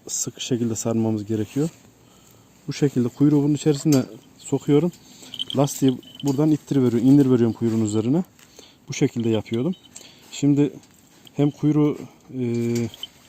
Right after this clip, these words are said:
cumartesi günü yapmıştık biz lastik uygulamasını. Bugün günlerden Perşembe,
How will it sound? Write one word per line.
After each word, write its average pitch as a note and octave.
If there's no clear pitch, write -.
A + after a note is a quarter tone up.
cumartesi C#3+
günü B2
yapmıştık A#2
biz -
lastik A2+
uygulamasını. A#2
Bugün C3+
günlerden B2
Perşembe, B2